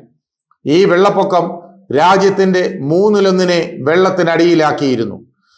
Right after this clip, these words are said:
ദശലക്ഷക്കണക്കിന് ആളുകളെ മാറ്റിപ്പാർപ്പിക്കുകയും വിളവെല്ലാം നശിപ്പിക്കുകയും ചെയ്തു. ഇതാണ് മൺസൂൺ വധുക്കൾ എന്ന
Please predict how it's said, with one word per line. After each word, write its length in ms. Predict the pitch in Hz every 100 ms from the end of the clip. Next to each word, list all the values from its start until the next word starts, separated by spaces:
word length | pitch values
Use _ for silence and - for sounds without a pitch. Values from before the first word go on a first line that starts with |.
| _ -
ദശലക്ഷക്കണക്കിന് 880 | 175 190 247 240 233 220 208 208 190
ആളുകളെ 600 | 190 202 190 185 165 -
മാറ്റിപ്പാർപ്പിക്കുകയും 1160 | 131 160 196 208 208 185 180 175 165 160 160 156 - - _ _
വിളവെല്ലാം 600 | 131 165 196 190 190 196
നശിപ്പിക്കുകയും 760 | 190 175 196 202 208 190 185 170
ചെയ്തു. 300 | 151 131 98 - _ _ _
ഇതാണ് 640 | 139 165 175 170 156 - 135
മൺസൂൺ 600 | 143 196 202 220 208 196
വധുക്കൾ 580 | 180 175 185 170 - 156
എന്ന 440 | 165 165 156